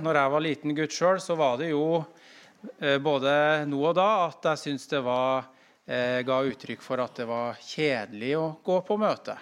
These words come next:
Eh, men jeg kan ikke komme på at, eh, mamma en eneste, og pappa en eneste gang sa at, eh, "Ok, da, da må du jo få lov til å være hjem da, hvis det er kjedelig å gå på møte."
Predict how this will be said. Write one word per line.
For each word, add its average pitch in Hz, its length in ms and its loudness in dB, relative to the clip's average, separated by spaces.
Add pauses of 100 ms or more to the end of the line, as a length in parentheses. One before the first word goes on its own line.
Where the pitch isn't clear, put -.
(920)
Eh, 131 840 2 (100)
men 151 120 0
jeg 170 80 0
kan 165 160 0
ikke 139 180 -4
komme 185 360 0
på 143 120 0
at, 165 300 0
eh, 180 120 2
mamma 156 380 0
en 170 80 -2
eneste, 127 480 -4
og 160 140 0
pappa 147 300 0
en 160 220 2
eneste 120 280 -10
gang 160 360 -2
sa 160 460 0
at, - 240 -16
eh, 165 280 4 (880)
"Ok, 170 240 0 (760)
da, 151 540 0 (720)
da 117 140 -4
må 165 160 0
du 135 60 0
jo 131 60 -4
få 143 160 -6
lov 139 180 0
til 147 120 -6
å 143 40 0
være 139 120 0
hjem 170 260 0
da, 143 180 2 (920)
hvis 123 180 -16
det 143 140 -4
er 127 300 0 (220)
kjedelig 123 540 -2
å 135 60 -4
gå 123 180 -6
på 143 100 -8
møte." 156 400 -2